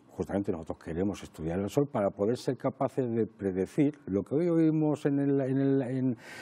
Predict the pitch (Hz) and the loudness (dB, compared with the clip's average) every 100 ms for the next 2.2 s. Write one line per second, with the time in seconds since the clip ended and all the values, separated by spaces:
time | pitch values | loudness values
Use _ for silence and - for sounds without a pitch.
0 | - 110 120 120 113 127 127 120 143 120 | -8 -2 0 0 0 2 2 2 2 2
1 | 101 104 104 113 120 147 175 180 170 156 | 4 2 2 0 2 2 2 2 4 6
2 | 165 | 4